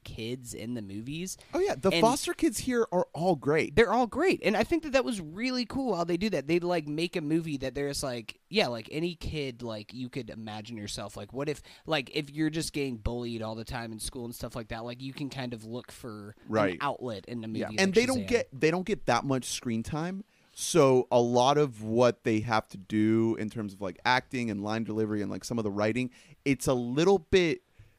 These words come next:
Speaker 2: uh, hasty,
Speaker 1: Yeah, it's
Speaker 2: I would
Speaker 1: very one
Speaker 2: say.
Speaker 1: di-, every character has, like, the one thing about them.
Speaker 2: Yes, but
Speaker 3: Yeah.
Speaker 2: but
Speaker 3: <laughs> Yeah.
Speaker 2: because, because the movie isn't fully focused on them, it works.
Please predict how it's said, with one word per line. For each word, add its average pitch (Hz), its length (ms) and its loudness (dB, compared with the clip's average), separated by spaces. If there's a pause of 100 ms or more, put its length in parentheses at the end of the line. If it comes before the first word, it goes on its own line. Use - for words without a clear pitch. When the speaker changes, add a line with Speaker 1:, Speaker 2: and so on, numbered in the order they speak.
(240)
Speaker 2:
uh, 117 180 6
hasty, 156 800 -2
Speaker 1:
Yeah, 339 120 6
it's 302 60 8
Speaker 2:
I - 40 6
would 208 120 6
Speaker 1:
very 403 120 4
one 320 100 6
Speaker 2:
say. 220 240 4
Speaker 1:
di-, 208 180 -6
every 330 220 4
character 233 400 4
has, 190 180 2
like, 180 160 2
the 175 100 4
one 151 320 0
thing 143 280 -2
about 123 320 -4
them. 107 240 -8
Speaker 2:
Yes, - 340 2 (180)
but 196 360 8
Speaker 3:
Yeah. 120 240 -6 (280)
Speaker 2:
but 175 280 8
Speaker 3:
<laughs> - 0 -
Yeah. 147 160 4
Speaker 2:
because, 185 720 2 (140)
because 160 1000 0 (420)
the 113 420 0
movie 135 680 0
isn't 120 320 0
fully 117 340 -2
focused - 880 -4 (400)
on 139 240 2
them, 156 340 -4 (720)
it 120 380 4
works. 110 600 0